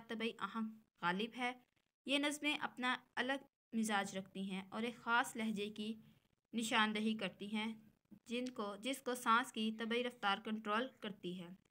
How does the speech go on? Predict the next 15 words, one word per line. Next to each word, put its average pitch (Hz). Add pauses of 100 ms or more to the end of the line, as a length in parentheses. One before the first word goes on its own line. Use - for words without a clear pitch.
(340)
इन 269
हुयती 285
तजर्बात 262
के 254
अलावा 220
मजीद 233
अमजद 240
के 240
यहाँ 220
मौज़ूआत 220
का 220
तनव्वु 214
भी 202
मौजूद 196
है। 247